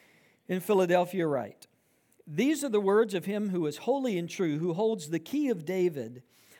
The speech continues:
What he opens, no one can shut, and what he shuts, no one can open.'" Interesting, the church at Philadelphia is the second church, along with Smyrna, that God doesn't give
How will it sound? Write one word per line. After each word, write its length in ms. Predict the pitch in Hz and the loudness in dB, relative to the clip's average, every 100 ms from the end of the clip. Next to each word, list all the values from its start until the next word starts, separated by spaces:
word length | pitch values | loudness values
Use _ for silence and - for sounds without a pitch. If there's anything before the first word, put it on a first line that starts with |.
| _ - | _ -8
What 260 | 156 190 | 0 0
he 240 | 160 208 233 - | 0 -4 -4 -2
opens, 800 | 277 339 - 175 175 190 180 - - | -2 -2 -2 -4 -4 -8 -10 -14 -12
no 280 | 160 190 233 | -6 0 0
one 300 | 269 254 247 | 0 -2 -4
can 180 | 233 | -8
shut, 580 | 208 - 117 101 - - _ _ _ _ - | -10 -10 -12 -12 -16 -20 _ _ _ _ -14
and 140 | 131 | -8
what 140 | 147 170 | -4 -4
he 80 | 196 | -4
shuts, 420 | - 135 127 - | -6 -6 -6 -10
no 180 | 135 127 | -8 -6
one 260 | 123 120 - _ _ _ _ - | -8 -12 -16 _ _ _ _ -10
can 200 | 180 165 - | -6 -6 -4
open.'" 300 | 147 - 170 | -4 -4 -8
Interesting, 520 | 190 170 202 185 175 | -8 -8 -6 -4 -4
the 80 | 147 | -6
church 260 | - 180 208 | -6 -8 -8
at 80 | - | -8
Philadelphia 640 | 180 175 160 160 165 180 | -4 0 0 -2 -4 -6
is 120 | 151 | -6
the 80 | 196 | -8
second 380 | - 302 262 233 | -2 -2 -2 -8
church, 360 | - 185 185 175 | -6 -6 -6 -6
along 220 | 170 196 | -6 -6
with 120 | 208 | -8
Smyrna, 340 | - 151 143 | -8 -8 -6
that 180 | 139 143 | -6 -6
God 360 | 156 170 180 160 - _ _ _ - | -4 -2 -2 -6 -16 _ _ _ -4
doesn't 340 | 190 185 214 165 | -2 -2 -6 -4
give 340 | 185 175 | -4 -4